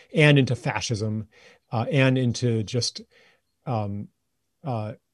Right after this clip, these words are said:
escapism. Uh, like, a lot of what we're seeing in our culture now is, uh, a result, uh, a, a symptom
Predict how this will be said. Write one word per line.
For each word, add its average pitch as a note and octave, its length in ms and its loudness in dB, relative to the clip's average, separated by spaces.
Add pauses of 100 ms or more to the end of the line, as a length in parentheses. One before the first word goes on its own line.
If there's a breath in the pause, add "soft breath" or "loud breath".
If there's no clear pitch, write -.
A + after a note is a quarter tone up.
(140)
escapism. A2+ 800 2 (1080)
Uh, A#2 240 -10 (300)
like, C3 120 0
a C3 60 2
lot C3 220 6
of B2 180 2
what C3 120 0
we're B2+ 80 -4
seeing B2+ 260 2
in A#2 80 2
our G#2 80 0
culture B2+ 380 0
now G2+ 240 -4
is, G2+ 380 -4 (360)
uh, A2 300 -6 (260)
a A#2 220 0
result, A#2 640 2 (580)
uh, A2+ 320 -4 (260)
a, C4+ 40 -8
a C#3 40 -4
symptom G2+ 580 2